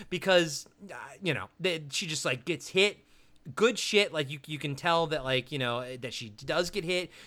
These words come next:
The car just blasts through the other side of the road, drives down the street, and there's, like, a really fucking cool shot with no sound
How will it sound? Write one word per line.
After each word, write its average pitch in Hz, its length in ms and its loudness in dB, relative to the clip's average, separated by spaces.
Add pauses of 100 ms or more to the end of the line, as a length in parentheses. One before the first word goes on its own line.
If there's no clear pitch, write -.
The - 60 -14
car 226 280 4
just 165 320 -6
blasts 233 480 2
through 220 220 -4
the 208 100 4
other 202 160 4
side 196 160 4
of 175 40 2
the 170 80 2
road, 165 360 4
drives 196 500 2
down 180 280 2
the 151 60 -4
street, 151 480 -2 (240)
and 156 160 0
there's, 151 160 2
like, 147 140 -2
a 147 60 0
really 208 480 2
fucking 175 400 -2
cool 190 220 -4
shot 165 400 2
with 127 140 -6
no 165 260 2
sound 139 600 -2